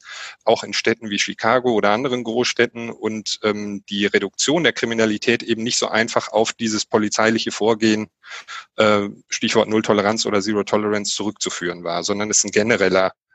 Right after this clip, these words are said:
Abfall in der Kriminalität war. Aber tatsächlich sind, ähm, mit diesem Konzept und auf der Basis dieses Ansatzes, ähm, halt eben insbesondere marginalisierte Gruppen in Blickfeld,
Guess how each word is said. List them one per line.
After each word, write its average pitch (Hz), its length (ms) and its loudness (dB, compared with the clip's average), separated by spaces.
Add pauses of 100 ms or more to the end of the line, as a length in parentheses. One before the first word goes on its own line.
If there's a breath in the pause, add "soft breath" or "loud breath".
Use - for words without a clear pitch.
Abfall 98 420 2
in 98 140 -10
der 98 100 0
Kriminalität 92 840 -6
war. 82 180 -2 (480 loud breath)
Aber 110 220 4
tatsächlich 127 480 2
sind, 123 360 -2
ähm, 110 540 -2 (280)
mit - 460 -4
diesem 123 340 -2
Konzept - 560 0
und 113 640 -4
auf 113 240 -2
der 117 140 2
Basis 113 420 2
dieses 107 300 -2
Ansatzes, 120 640 0 (400 loud breath)
ähm, 107 300 0
halt 107 180 2
eben 107 300 0
insbesondere 107 580 0
marginalisierte 104 720 2
Gruppen 101 300 -4
in 107 320 -14 (520)
Blickfeld, 104 600 2